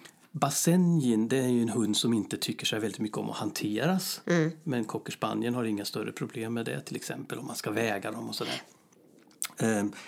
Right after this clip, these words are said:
Speaker 1: den här skillnaden mellan raserna, den kunde man förklara med hjälp av en enda gen.
Speaker 2: Okej.
Speaker 1: Eh, och, eh, det visste man då eftersom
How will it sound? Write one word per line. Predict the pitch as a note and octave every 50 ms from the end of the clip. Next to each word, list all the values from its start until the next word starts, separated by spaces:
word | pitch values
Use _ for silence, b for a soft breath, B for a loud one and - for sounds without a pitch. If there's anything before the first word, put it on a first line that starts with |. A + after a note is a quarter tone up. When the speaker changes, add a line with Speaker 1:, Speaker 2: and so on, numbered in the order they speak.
| B B B B
Speaker 1:
den | - D3+
här | C#3+ F#3 G3
skillnaden | - - - G#3 E3 B2 B2+ C#3+ F#3 F#3 F#3+ F3 E3
mellan | D3+ C3 C3 C3 B2+
raserna, | C#3+ C3 A2+ G#2+ G#2 - - F#3+ F#3 C#3+ -
den | - D#3 E3+ F3
kunde | D#3+ - - F#3+ F3+ F3+
man | E3+ D#3+
förklara | D3+ - D#3+ - - C#3+ C#3 C#3+ D3 D3 D3 C#3+
med | C#3 C#3 C3+ C3
hjälp | B2 B2 A2+ G#2+ G#2 - -
av | A#2+ A#2+ -
en | - A#2+ A2 A2+ G#2+ A2+ -
enda | B2 A2+ G#2 G2 G2
gen. | G2 G2 - E3 C#3+ C#3+ - - - - - _ _ _ _ _ _ - -
Speaker 2:
Okej. | - D3+ - - D#3 E3+ F#3 - - _ B B B B B B B B
Speaker 1:
Eh, | - D3 C3 B2 A#2 A#2
och, | - - - C#3 C3+ C3+ C3+ - - - - - -
eh, | - C3+ C3 C3 - - - - - - D3 B2
det | B2 D3+ D3
visste | D3 F#3 - - - - B2+
man | C3+ D#3+ F3 D#3
då | C#3 B2
eftersom | B2 B2 - - C#3+ B2+ - D3+ C3 B2+ B2+ B2 B2